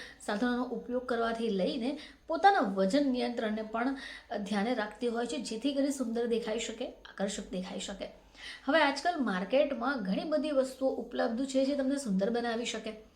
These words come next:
હવે આવામાં એક એવી છોકરી વિશે આજે આપણે જાણીશું કે તેણે સુંદર દેખાવા માટે કંઈક અલગ જ કરી આપ્યું. તો સુંદર દેખાવા માટે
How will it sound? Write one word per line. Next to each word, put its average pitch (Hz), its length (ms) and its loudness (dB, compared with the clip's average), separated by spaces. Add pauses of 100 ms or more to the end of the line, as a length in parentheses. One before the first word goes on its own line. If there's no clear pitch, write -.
(400)
હવે 403 260 6
આવામાં 254 720 0 (140)
એક 302 140 -2 (220)
એવી 381 300 0
છોકરી 302 300 -2
વિશે 285 240 -2
આજે - 320 -2
આપણે 302 300 0
જાણીશું 226 540 -4 (280)
કે 440 100 0
તેણે 415 300 6
સુંદર 262 380 2
દેખાવા 214 460 0
માટે 269 220 -4 (240)
કંઈક 190 300 -6
અલગ 202 180 0
જ 262 160 0
કરી 262 260 4
આપ્યું. 254 240 -6 (2000)
તો 440 180 2
સુંદર 294 400 4
દેખાવા 370 440 0
માટે 339 240 -2